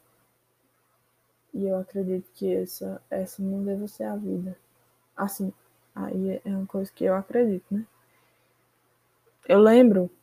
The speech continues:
e aí falando de uma história bem pessoal minha, né? Uma experiência bem pessoal. O ano era dois mil e dezoito. Eu tava no cursinho, fazendo terapia.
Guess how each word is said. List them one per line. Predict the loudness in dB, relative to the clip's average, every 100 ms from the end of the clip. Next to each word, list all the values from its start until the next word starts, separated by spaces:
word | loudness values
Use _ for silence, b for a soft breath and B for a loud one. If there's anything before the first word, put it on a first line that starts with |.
| _ _ _ _ _ _ _ _ _ _ _
e | -2 0
aí | 0 0
falando | -2 -2 0 0
de |
uma | 0
história | -2 0 0
bem | 0 2
pessoal | 2 2 4 4 4
minha, | 0 -2
né? | -4 -6 -10 _ _ _ -14
Uma | -10
experiência | -2 0 0 -4 -6
bem | -6 -4
pessoal. | -4 -2 0 0 -2 _ B B B B B -6
O | 0 2
ano | 4 4
era | 4
dois | 4 2 4
mil | 4 4 4
e | 6
dezoito. | 6 4 2 0 0 -8 -20 _ _ _ _ _ _ _ _ _ _ _ _ -6
Eu | -2
tava | -2 -2 -2
no | -4
cursinho, | -2 -4 -4 -10 -6 -4 -4 -6 _ _ _ _ _ _ _ _ _ _ _ _ _ _ -4
fazendo | -2 0 -2 0
terapia. | 0 0 -2 -4 -2 0 -2